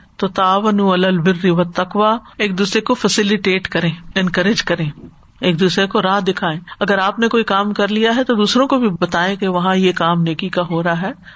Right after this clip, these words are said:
آپ بھی کر لیں۔ ولا تعاونوا علی الاثم والعدوان، گناہ اور زیادتی کے کاموں میں، باطل اور حرام کاموں میں ایک دوسرے کی مدد نہ کریں، یعنی وہ نافرمانیاں جو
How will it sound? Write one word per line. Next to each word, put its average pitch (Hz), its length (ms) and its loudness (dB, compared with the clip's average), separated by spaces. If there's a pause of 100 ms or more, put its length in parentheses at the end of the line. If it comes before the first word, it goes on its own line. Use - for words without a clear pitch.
(140)
آپ 175 160 0
بھی 165 140 -4
کر 165 200 -2
لیں۔ 147 140 -4 (200)
ولا 233 380 2
تعاونوا 285 580 4
علی 220 100 2
الاثم 190 500 0
والعدوان، 156 720 0 (420)
گناہ 247 440 2
اور 202 160 -2
زیادتی 190 560 0
کے 262 120 2
کاموں 233 420 0
میں، 233 180 0
باطل 208 760 0
اور 185 180 0 (140)
حرام 214 340 2
کاموں 220 340 0
میں 220 120 2
ایک 190 140 0
دوسرے 190 260 0
کی 202 100 -2
مدد 175 340 0
نہ 165 60 0
کریں، 147 340 -4 (320)
یعنی 196 460 2
وہ 240 140 4
نافرمانیاں 240 800 2
جو 214 140 2